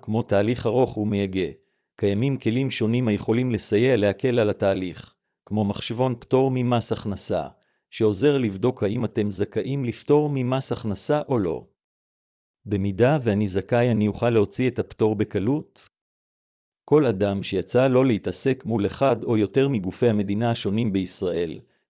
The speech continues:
יודע שתהליך בירוקרטי קל ויעיל הוא מצרך מאוד נדיר במדינתנו הקטנה. הוצאת פטור ממס הכנסה אינו שונה בהיבט זה, ומדובר בתהליך שעלול לדרוש מספר רב של צעדים וזמן רב עד שתוכלו לקבל את האישור הרצוי.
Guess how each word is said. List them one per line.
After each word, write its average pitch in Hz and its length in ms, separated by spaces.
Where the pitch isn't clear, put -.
יודע 110 480
שתהליך 107 580
בירוקרטי 101 640
קל 107 300
ויעיל 101 340
הוא 123 120
מצרך 131 500
מאוד 123 320
נדיר 107 380
במדינתנו 104 800
הקטנה. 82 460
הוצאת 113 460
פטור 117 420
ממס 104 400
הכנסה 104 480
אינו 107 300
שונה 113 280
בהיבט 98 400
זה, 90 240
ומדובר 107 440
בתהליך 117 500
שעלול 110 380
לדרוש 107 380
מספר 123 480
רב 107 160
של 98 200
צעדים 104 500
וזמן 113 420
רב 117 280
עד 120 180
שתוכלו 127 440
לקבל 117 440
את 113 120
האישור 101 380
הרצוי. 80 500